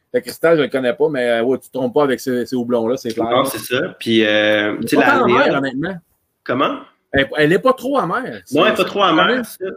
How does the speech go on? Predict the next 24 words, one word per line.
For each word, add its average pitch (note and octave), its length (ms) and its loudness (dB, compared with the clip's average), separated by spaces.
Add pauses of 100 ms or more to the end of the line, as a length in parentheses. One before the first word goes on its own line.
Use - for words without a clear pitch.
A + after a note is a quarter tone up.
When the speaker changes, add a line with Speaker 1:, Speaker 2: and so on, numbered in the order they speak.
(260)
Speaker 2:
Vu C#3+ 100 -10
qu'on E3+ 200 0
a C#3+ 80 2
ajouté C3+ 380 0
de F3 60 -2
la D3 80 0
Léa B2+ 320 -2
à D3+ 60 -4
la A2+ 100 -2
fin, D3+ 400 -10 (140)
euh, G2+ 240 -6
ben, G#2+ 200 -6
à G2 200 -2
l'assemblage, A2+ 800 -6 (120)
ça - 160 -4
le, G#2 360 -2
ça G2+ 180 -8
le G2+ 100 -6
diminue B2 400 -2
un D3+ 80 0
petit D3 160 -12
peu C3+ 100 -8
le, B2+ 240 -2
l'amertume. A#2 680 -6